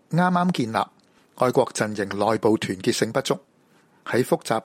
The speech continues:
多變嘅內外形勢之下，需要嚴防敵對勢力趁機生事，挑撥離間。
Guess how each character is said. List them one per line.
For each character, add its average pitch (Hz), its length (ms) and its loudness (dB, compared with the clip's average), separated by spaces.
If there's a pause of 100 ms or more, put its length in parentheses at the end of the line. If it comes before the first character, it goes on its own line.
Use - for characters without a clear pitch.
多 143 180 2
變 113 220 -4
嘅 110 180 2
內 107 220 0
外 107 160 -2
形 101 160 -10
勢 120 240 -4
之 175 140 0
下， 117 220 -2 (400)
需 - 200 0
要 202 60 4
嚴 123 440 -2
防 98 260 -6
敵 98 220 -4 (100)
對 127 200 0
勢 127 260 -2
力 113 100 0 (140)
趁 113 240 -6
機 131 160 -2
生 131 240 -6
事， - 240 -8 (460)
挑 151 240 -2
撥 123 160 -2
離 101 200 -6
間。 117 280 -2